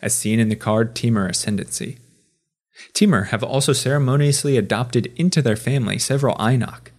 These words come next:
savage hound folk that fight with abandon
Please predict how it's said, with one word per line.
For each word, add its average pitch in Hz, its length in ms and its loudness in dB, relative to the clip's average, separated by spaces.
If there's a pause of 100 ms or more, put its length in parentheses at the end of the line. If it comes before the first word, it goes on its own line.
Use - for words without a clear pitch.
(300)
savage 101 540 -2
hound 107 300 -2
folk - 320 -10 (180)
that - 160 -4
fight - 300 -4
with 131 120 2
abandon 117 500 0